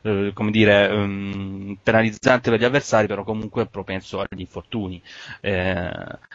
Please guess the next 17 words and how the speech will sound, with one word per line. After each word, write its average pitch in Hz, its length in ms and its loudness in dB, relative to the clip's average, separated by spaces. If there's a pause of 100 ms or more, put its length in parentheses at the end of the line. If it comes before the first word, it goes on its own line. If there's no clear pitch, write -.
(400)
mm, 98 1120 -4 (240)
questo, 110 540 4
diciamo, 113 300 4
oggi, 107 500 2
dove 104 260 -4
stiamo - 320 0
registrando, 107 1300 2
eh, - 20 2
si 117 160 2
hanno 113 140 4
ancora 113 320 2
notizie 110 400 0
di 104 120 -2
tag 127 420 4
e 113 200 6
non 139 220 -2
tag, 117 580 4